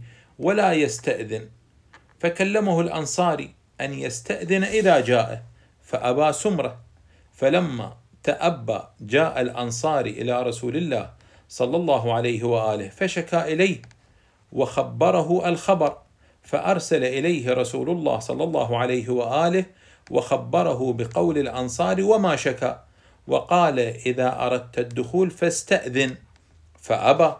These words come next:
فلما أبى ساومه حتى بلغ به من الثمن ما شاء الله،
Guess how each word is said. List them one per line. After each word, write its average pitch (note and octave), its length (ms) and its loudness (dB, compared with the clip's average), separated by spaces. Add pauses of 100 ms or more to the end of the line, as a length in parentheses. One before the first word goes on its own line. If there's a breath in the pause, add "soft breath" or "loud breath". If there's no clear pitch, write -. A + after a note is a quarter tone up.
(500 soft breath)
فلما F#3+ 760 4
أبى F3 460 6
ساومه D#3 760 2 (140)
حتى D3 640 0
بلغ B2 540 2
به C3+ 380 -2
من B2+ 200 -4
الثمن F#3 680 -2
ما F3 320 -2
شاء D3 400 0
الله، B2 560 0